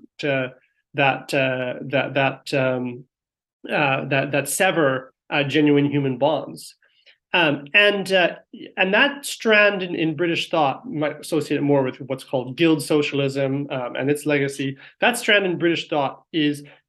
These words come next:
very, very attractive in the forties and fifties, when you see the, the British Labour, Labour Party double down on the, the, the other vision, the kind of utilitarianism, reduce poverty, reduce inequality,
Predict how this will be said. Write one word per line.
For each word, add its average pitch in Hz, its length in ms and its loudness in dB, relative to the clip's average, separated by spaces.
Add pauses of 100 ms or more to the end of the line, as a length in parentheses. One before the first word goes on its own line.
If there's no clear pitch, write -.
(140)
very, 165 420 4
very 185 280 6
attractive 147 680 0
in 147 160 -2
the 135 80 -2
forties 160 440 0
and 143 140 -2
fifties, 135 480 -4
when 156 140 0
you 160 80 2
see 196 400 -6
the, 175 220 0
the 143 100 0
British 165 320 -2
Labour, 175 280 0 (120)
Labour 180 300 -4
Party 123 500 -2
double 180 280 2
down 156 400 2
on 135 460 -2 (380)
the, 131 580 2
the, 143 240 -2
the 143 120 0
other 202 220 4
vision, 135 280 -2
the 135 80 -4
kind 135 180 -2
of 127 100 -4
utilitarianism, 131 1040 0
reduce 131 320 -4
poverty, 127 400 0
reduce 131 380 -2
inequality, 143 720 -4